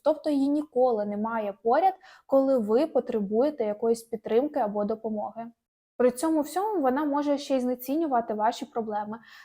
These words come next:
«Та все це якісь дрібниці, та це неважливо, а от у мене проблема, а от мені зараз погано». Постійно ваш партнер хоче або якось перетягнути ковдру на себе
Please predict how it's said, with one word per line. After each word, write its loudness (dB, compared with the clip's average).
«Та 0
все -2
це -4
якісь -2
дрібниці, -2
та -10
це -4
неважливо, 2
а 4
от 0
у -4
мене 0
проблема, 0
а 2
от 2
мені 0
зараз 0
погано». -6
Постійно 4
ваш 2
партнер 0
хоче 0
або 2
якось 0
перетягнути -2
ковдру -2
на -6
себе 2